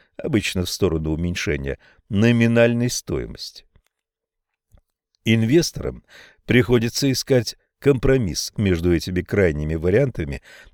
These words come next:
и добиваться, чтобы ни процентный доход, ни номинальная стоимость не упали ниже определённого минимума, скажем, в течение двадцати лет. Это нетрудно сделать, используя соответствующую новую форму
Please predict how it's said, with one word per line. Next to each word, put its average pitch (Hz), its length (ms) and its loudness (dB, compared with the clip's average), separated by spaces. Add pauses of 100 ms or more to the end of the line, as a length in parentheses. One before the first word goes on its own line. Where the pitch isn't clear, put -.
(140)
и 120 120 4
добиваться, 123 560 2
чтобы 95 320 0
ни 117 220 4
процентный 127 680 -2
доход, 127 440 -4 (300)
ни 110 280 4
номинальная 131 640 0
стоимость 131 580 -2
не 113 180 2
упали 127 560 2 (300)
ниже 107 420 2
определённого 98 960 0
минимума, 95 600 -2 (260)
скажем, 151 460 2
в 131 60 -8
течение 127 460 -2
двадцати 95 580 -6
лет. - 340 -10 (760)
Это 131 260 2
нетрудно 139 540 0
сделать, 82 480 -2
используя 87 640 -2
соответствующую 85 1040 -2
новую 73 400 -4
форму 101 480 -4